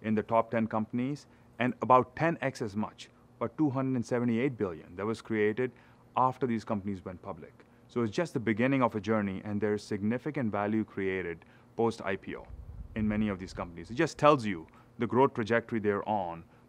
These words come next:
far exceeds the classic definition of I P O as an exit. It is just the beginning, and it helps you step up the game to a billion dollars and beyond. Growth projections of eighty to ninety percent,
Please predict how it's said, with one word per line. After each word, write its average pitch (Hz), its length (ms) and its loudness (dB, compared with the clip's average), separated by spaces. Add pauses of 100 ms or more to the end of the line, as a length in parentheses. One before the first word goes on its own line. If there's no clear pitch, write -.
far 139 220 10
exceeds 104 580 -2 (240)
the 113 80 -4
classic 120 460 2
definition 107 500 -2
of 101 160 -4
I 104 140 2
P 107 180 -2
O 98 80 0
as 95 100 -4
an 90 120 -10
exit. 87 360 -12 (160)
It 101 120 -2
is 90 160 -4
just 110 240 0
the 110 60 -6
beginning, 104 520 0 (300)
and 110 100 -2
it 101 80 -4
helps 113 320 -2
you 104 80 -4
step 107 320 -2
up 101 140 -2
the 104 80 -6
game 92 420 -6 (440)
to 110 100 0
a 101 40 0
billion 101 300 2
dollars 92 300 -4
and 90 100 -10
beyond. 78 220 -14 (320)
Growth 131 220 6
projections 135 720 2
of 135 180 2 (140)
eighty 139 340 8
to 139 100 0
ninety 120 280 2
percent, 123 540 -6